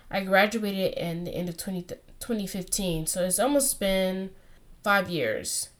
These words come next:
that we've been, um, you know, in communications. So she was my first mentor. Okay. And then my second mentor,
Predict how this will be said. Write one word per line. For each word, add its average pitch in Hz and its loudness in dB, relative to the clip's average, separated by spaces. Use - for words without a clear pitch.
that 180 -4
we've 185 -6
been, 170 -2
um, 151 -8
you 185 -6
know, 170 -4
in 165 -6
communications. 165 -8
So 220 4
she - 0
was 277 6
my 233 4
first 190 -2
mentor. 170 -8
Okay. 196 0
And 202 4
then 247 4
my 196 -2
second 320 0
mentor, 240 0